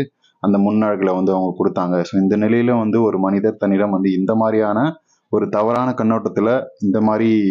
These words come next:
அவருக்கு என்ன பாவம்னு கூட பார்க்காம இந்த நிலையிலும் அவருடைய ஆசையை வந்து இச்சையை வந்து தீர்த்துக்கிட்டாரு அப்படின்னு சொல்லி தன்னுடைய கசப்பான அனுபவத்தை சொல்லியிருக்காரு. So, அந்த மயக்கத்தோட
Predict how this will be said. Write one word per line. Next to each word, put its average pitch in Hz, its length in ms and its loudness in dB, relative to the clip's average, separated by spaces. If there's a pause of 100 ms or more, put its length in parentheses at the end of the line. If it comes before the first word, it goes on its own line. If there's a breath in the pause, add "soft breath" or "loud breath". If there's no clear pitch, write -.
(720 loud breath)
அவருக்கு 104 360 0
என்ன 107 260 2
பாவம்னு 110 460 0
கூட 113 140 -2
பார்க்காம 104 480 -2
இந்த 101 220 2
நிலையிலும் 110 480 2
அவருடைய 101 480 2
ஆசையை 98 380 0
வந்து 95 260 0 (360)
இச்சையை 104 340 0
வந்து 98 180 2
தீர்த்துக்கிட்டாரு 95 640 -2
அப்படின்னு 90 240 -2
சொல்லி 98 160 0
தன்னுடைய 92 320 0
கசப்பான 113 540 -2
அனுபவத்தை 98 500 0 (680 loud breath)
சொல்லியிருக்காரு. 101 540 0
So, 117 160 -2
அந்த 107 240 2
மயக்கத்தோட 120 580 -2